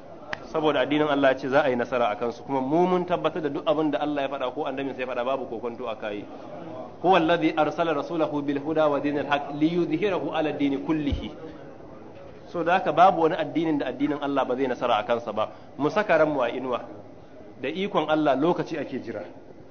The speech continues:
Muna roƙon Allah, Allah ya rayar da mu zuwa ga wannan lokaci cikin imani, mu zama cikin jama'ar da Allah zai aiki da su wajen tabbatar da addinin Allah akan kowane addini.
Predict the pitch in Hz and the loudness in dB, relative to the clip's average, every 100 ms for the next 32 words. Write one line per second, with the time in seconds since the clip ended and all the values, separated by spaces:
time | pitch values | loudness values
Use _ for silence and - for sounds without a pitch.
0 | - - - - - 139 165 131 127 165 | -20 -20 -20 -20 -2 4 4 4 0 2
1 | 175 165 156 156 160 139 131 156 156 151 | 4 6 6 6 6 6 8 6 8 4
2 | 135 135 143 180 147 135 147 147 139 139 | 4 2 6 8 8 8 6 6 2 0
3 | 139 131 - - 143 160 156 156 156 151 | -2 -8 -10 -4 -4 0 2 6 6 4
4 | 143 139 - - - - 131 135 156 160 | 2 -2 -6 -16 -18 -16 -8 0 2 2
5 | 156 196 208 190 175 170 160 143 151 156 | -2 -2 0 0 0 0 0 0 0 2
6 | 147 139 147 147 147 127 143 139 139 139 | 2 2 0 -2 -2 -4 -2 -2 -2 -2
7 | 143 139 147 143 127 120 139 135 135 127 | -6 -4 -6 -4 -6 -4 -4 -4 -4 -2
8 | 117 131 123 131 123 113 110 117 110 | -2 -2 -2 0 2 0 -2 -4 -6